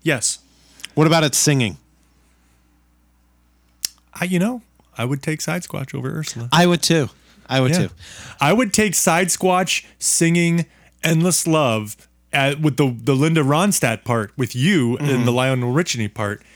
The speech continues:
Speaker 1: any day.
Speaker 2: That was one
Speaker 1: I
Speaker 2: of our
Speaker 1: just
Speaker 2: greatest performances.
Speaker 1: Oh, you did it once? Oh, man, really?
Speaker 2: Yeah, d-, at the Hong Kong.
Speaker 1: I know.
Speaker 2: Oh. The, uh,
Speaker 1: If I had my shit together, I would pull the audio from that 'cause there's video of it and just insert it right here, but I don't have my shit together.
Speaker 2: That behavior would have been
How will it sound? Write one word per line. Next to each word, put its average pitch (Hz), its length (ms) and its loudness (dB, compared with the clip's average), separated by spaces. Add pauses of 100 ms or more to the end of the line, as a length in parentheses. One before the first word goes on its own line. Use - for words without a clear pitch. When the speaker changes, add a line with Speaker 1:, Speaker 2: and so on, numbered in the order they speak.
(340)
Speaker 1:
any 160 220 2
day. 98 320 -4 (1200)
Speaker 2:
That 139 160 4
was 123 140 0
one 123 140 2
Speaker 1:
I - 40 6
Speaker 2:
of 151 60 0
our - 40 4
Speaker 1:
just 117 100 2
Speaker 2:
greatest 98 280 -8
performances. 85 680 -14 (460)
Speaker 1:
Oh, 151 80 2
you 139 180 2
did 117 220 0
it 190 200 -2
once? 196 540 -4
Oh, 160 260 -6
man, 127 280 -6
really? 127 320 -4 (580)
Speaker 2:
Yeah, 220 300 -2 (100)
d-, 151 160 -6
at 151 120 -6
the 175 80 2
Hong 202 180 0
Kong. 214 320 -4 (580)
Speaker 1:
I 123 80 -2
know. 98 260 -6 (100)
Speaker 2:
Oh. 113 180 -4 (600)
The, 170 320 4
uh, 156 200 4
Speaker 1:
If 147 100 2
I 175 100 4
had 190 160 2
my 170 140 2
shit 151 260 -2
together, 123 320 0
I 123 60 2
would 123 200 -2
pull 156 140 0
the 123 140 0
audio 123 280 2
from 113 180 -4
that 104 360 -6
'cause 110 140 -8
there's 107 160 -4
video 107 320 -2
of 92 120 -4
it 104 120 -6
and 107 120 -6
just 101 220 -8
insert 117 340 -4
it 113 40 -8
right 113 180 -2
here, 101 220 -2
but 95 120 -6
I 95 80 -4
don't 90 160 -8
have 95 120 -10
my 113 80 -8
shit - 200 -14
together. 139 180 -4
Speaker 2:
That 220 120 0
behavior 147 520 0
would 123 180 -4
have 110 100 -4
been 107 200 -6